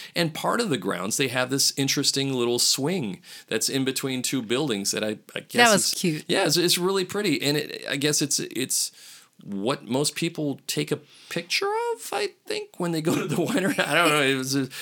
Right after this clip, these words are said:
Speaker 1: was
Speaker 2: Was it
Speaker 1: something that's, it's part of the overall tour.
Speaker 2: You did the driving, so was it easy to find?
Speaker 1: Oh, gosh,
Speaker 2: We rented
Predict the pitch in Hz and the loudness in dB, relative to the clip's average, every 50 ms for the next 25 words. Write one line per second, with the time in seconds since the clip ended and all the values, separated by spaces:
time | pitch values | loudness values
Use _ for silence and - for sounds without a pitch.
0 | - - - 269 262 233 277 269 - 160 147 143 143 - - - - 147 139 - | -2 4 6 6 6 6 4 4 4 2 0 0 0 0 -2 0 0 0 0 0
1 | - - - 131 135 139 127 127 123 127 120 123 120 113 110 - 139 160 185 170 | -2 0 0 0 0 2 2 2 2 2 2 2 2 0 2 0 0 0 0 0
2 | 175 175 - - 233 294 339 294 330 240 - 220 180 196 196 180 175 170 160 156 | -2 -4 -6 -2 0 0 2 2 0 2 2 2 2 2 -2 0 -2 -2 -2 -4
3 | 160 - - 202 180 180 196 185 202 202 - - 226 208 214 220 196 233 240 240 | -4 -2 -2 -2 0 0 0 0 0 -2 -2 -2 -2 -2 0 0 0 0 0 0
4 | - 247 233 - - 226 226 240 247 254 269 277 - 143 123 - - - 101 98 | -2 -4 -2 0 0 2 2 2 2 0 0 2 2 2 2 0 -2 0 2 2
5 | 98 90 - - - - 208 226 226 - - | 4 4 2 0 -2 0 0 2 4 6 8